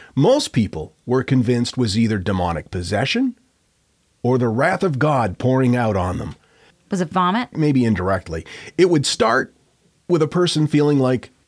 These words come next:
Speaker 1: their arms and legs were on fire, and then their limbs would turn black and fall off.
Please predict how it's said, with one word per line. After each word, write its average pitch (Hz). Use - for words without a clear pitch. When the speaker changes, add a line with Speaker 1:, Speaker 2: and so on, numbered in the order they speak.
Speaker 1:
their 135
arms 143
and 127
legs 120
were 113
on 107
fire, 98
and 127
then 175
their 139
limbs 170
would 131
turn 135
black 110
and 92
fall 113
off. 113